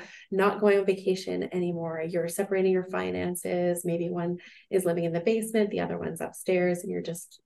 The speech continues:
parenting your kids together, but that's really it, right? So things like that we want to look at.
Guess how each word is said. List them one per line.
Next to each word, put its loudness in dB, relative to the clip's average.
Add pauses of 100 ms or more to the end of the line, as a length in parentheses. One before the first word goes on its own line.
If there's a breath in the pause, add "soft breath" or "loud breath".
(200)
parenting 6
your 0
kids -4
together, -2
but -4
that's -6
really 0
it, -6 (100)
right? 0
So 2 (440 loud breath)
things 8
like 4
that 2
we 2
want -4 (100)
to -8
look -2 (140)
at. -6